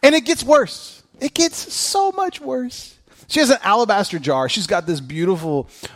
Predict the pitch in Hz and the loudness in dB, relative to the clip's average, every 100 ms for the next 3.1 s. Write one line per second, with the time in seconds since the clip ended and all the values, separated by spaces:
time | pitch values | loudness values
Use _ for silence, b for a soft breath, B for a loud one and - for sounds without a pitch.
0 | B 131 123 143 156 147 139 127 113 - | B -10 0 2 4 2 0 -2 -6 -8
1 | 117 - 127 120 110 98 95 92 - - | -12 -12 -8 -8 -6 -10 -16 _ -20 -20
2 | - _ _ b b b b 143 151 - | -20 _ _ b b b b 0 0 -2